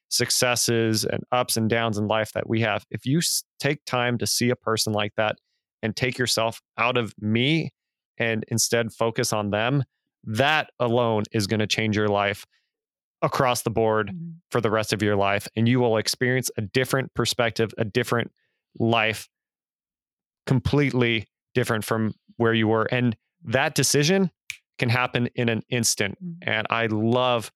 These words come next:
Speaker 1: that, that you brought this conversation into something like probate real estate, because
Speaker 2: Mm-hmm.
Speaker 1: there are so many misconceptions about this business. And it is really,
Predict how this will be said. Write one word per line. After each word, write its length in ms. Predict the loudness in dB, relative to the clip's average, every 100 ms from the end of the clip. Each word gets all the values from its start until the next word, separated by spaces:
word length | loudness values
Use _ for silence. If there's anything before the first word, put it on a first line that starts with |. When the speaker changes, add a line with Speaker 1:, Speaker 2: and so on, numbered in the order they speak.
| _ _ _ _ _
Speaker 1:
that, 300 | 0 0 0 -6 -4
that 300 | 0 0 0
you 300 | 0 0 -4 _ _ 0
brought 320 | 2 2 0
this 180 | -2 0
conversation 840 | -2 0 0 2 2 0 0 -2 0
into 220 | 0 2
something 400 | 2 2 2 2
like 220 | 0 -2 _
probate 440 | -2 0 2 0 2
real 220 | 2 2
estate, 360 | 2 0 -2 -2
because 440 | 0 2 2 0
Speaker 2:
Mm-hmm. 60 | -6 _ _ _ _ _ -2
Speaker 1:
there 240 | 0 2
are 120 | 2 0
so 280 | 2 2
many 220 | 2 2 2
misconceptions 720 | 0 0 0 0 0 0 0
about 240 | 0 0
this 160 | -2 -2
business. 500 | 0 0 2 0 -4 _ _ _ _ -2
And 420 | 0 0 -2 -4 _ _
it 160 | 0 0
is 180 | 0
really, 640 | -2 0 2 2 2 0